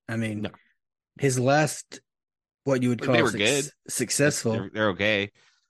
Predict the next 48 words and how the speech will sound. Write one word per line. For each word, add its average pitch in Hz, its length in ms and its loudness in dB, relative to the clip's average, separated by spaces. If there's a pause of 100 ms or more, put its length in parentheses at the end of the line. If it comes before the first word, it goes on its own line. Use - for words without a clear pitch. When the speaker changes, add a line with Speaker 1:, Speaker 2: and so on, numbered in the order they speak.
(200)
Speaker 2:
But 127 140 0 (520)
that, 143 240 0
o-, 147 220 0
that 156 180 -2
offense, 175 600 -2 (120)
a-, 117 220 -8
and 127 120 -2
we've, 143 220 -4 (120)
I 123 100 -2
think 143 200 -2
most 131 220 -2
Baylor 127 240 0
fans 104 500 -8 (200)
that 107 120 -2
have 95 80 -8
been 107 120 -4
around 107 320 -2
for 87 320 -10
a 95 100 -6
while 87 280 -4
have 90 100 -8
talked 147 220 -2
about 87 180 -6
this. 80 160 -16
Like, 113 140 -14
that 226 180 2
offense 196 340 -2
was 127 120 -8
revolutionary 98 1040 -4 (960)
in 95 500 -8
two 143 160 -6
thousand 120 320 -4
nine, 110 240 -2
two 107 160 -8
thousand 98 340 -2
ten, 92 220 -6
two 98 140 -16
thousand 92 300 -6
eleven, 85 300 -10
two 90 120 -16
thousand 80 320 -12
twelve. - 260 -20 (680)
And 104 160 -4
then 107 240 -2
it 113 140 -2
hit 139 160 -2
its 135 160 -6
peak, 127 380 -8